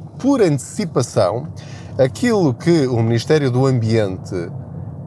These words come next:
eh, fez foi dizer: "Meus amigos, nós, Estado, nós, governo,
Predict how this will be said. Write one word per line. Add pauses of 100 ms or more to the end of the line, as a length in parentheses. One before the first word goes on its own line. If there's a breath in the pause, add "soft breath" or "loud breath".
(200)
eh,
fez
foi (640 loud breath)
dizer: (180)
"Meus
amigos, (120)
nós,
Estado, (380)
nós,
governo,